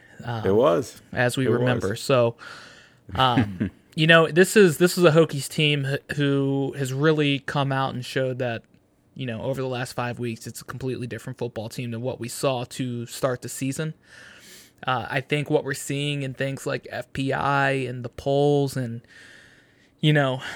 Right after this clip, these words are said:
Speaker 1: the media outlets about their chances to win the Coastal and, you know, expectations and votes in these polls,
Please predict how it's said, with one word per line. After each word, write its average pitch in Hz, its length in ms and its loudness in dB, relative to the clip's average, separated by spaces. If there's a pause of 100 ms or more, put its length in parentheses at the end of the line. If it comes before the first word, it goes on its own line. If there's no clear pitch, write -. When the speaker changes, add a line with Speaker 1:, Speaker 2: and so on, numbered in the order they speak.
(320)
Speaker 1:
the 156 200 4
media 147 420 2
outlets 139 560 -2
about 127 420 0 (800)
their 147 180 2
chances 147 520 -2
to - 160 -4
win 139 340 0
the 131 80 -2
Coastal 143 800 2
and, 113 260 -4
you 127 80 -8
know, 123 160 -6
expectations 139 1040 -2
and 117 180 -6
votes 135 340 -4
in 131 100 -10
these 139 140 -10
polls, 151 480 -2